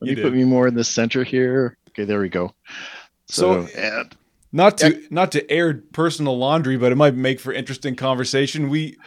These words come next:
Speaker 1: we, we came pretty close for a short period of time, and then our paths diverged a little bit. So I'm just curious, and we'll get into,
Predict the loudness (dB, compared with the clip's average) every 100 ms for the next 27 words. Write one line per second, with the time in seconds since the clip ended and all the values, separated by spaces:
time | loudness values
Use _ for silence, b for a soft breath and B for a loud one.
0 | B -8 -8 -6 -6 2 4 4 0 -2
1 | -2 0 0 0 -2 -4 0 -2 -2 0
2 | 2 0 0 0 2 0 -2 -6 b b
3 | -6 -4 0 0 0 -8 -2 0 2 0
4 | -4 -4 -6 -4 -6 -6 -8 -10 -4 0
5 | 0 -4 -14 b b b b b b _
6 | 0 2 4 4 4 0 -2 -4 -8